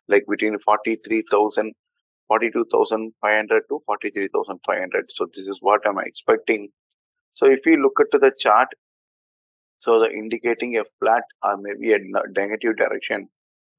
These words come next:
So this may go for consolidation. I'm expecting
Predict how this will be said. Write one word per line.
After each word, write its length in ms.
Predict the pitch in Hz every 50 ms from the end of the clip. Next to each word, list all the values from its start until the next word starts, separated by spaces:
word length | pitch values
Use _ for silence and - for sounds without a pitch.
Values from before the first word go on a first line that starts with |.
| _ _
So 440 | - - 113 110 107 107 101 - _ _ _ _ _
this 280 | - - 139 131 - -
may 240 | 135 135 135 139 135
go 260 | 120 131 135 143 147 -
for 180 | - 139 135 131 -
consolidation. 680 | 113 107 101 - 127 120 117 107 110 107 - 113 101 101
I'm 100 | 98 98
expecting 680 | 101 98 - - _ - 117 113 - - 123 113 113